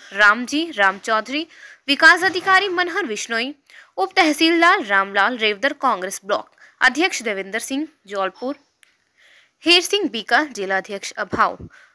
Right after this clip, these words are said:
अभियोग प्रकोष्ठ, पूर्व सरपंच ललित कुमार, हीरालाल भाट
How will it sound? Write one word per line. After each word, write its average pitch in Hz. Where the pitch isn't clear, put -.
अभियोग 381
प्रकोष्ठ, -
पूर्व 359
सरपंच 370
ललित 311
कुमार, 330
हीरालाल 214
भाट 233